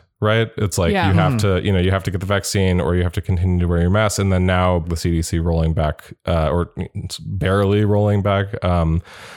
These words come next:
Speaker 1: sort of, like, fainting towards when masks should be used in specific situations by people, including by people who are vaccinated,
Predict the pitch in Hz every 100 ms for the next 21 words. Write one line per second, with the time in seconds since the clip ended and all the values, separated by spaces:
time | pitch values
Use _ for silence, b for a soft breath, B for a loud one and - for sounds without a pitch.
0 | B - 95 87 85 - 92 92 92 90
1 | - 85 82 85 92 95 95 98 - -
2 | 95 92 90 87 85 _ 104 107 90 90
3 | - - - 90 87 90 87 87 85 90
4 | 87 92 90 - - 87 90 87 82 -
5 | 90 85 85 82 85 - 95 92 92 87
6 | 82 85 82 87 87 85 82 - 98 95
7 | 98 92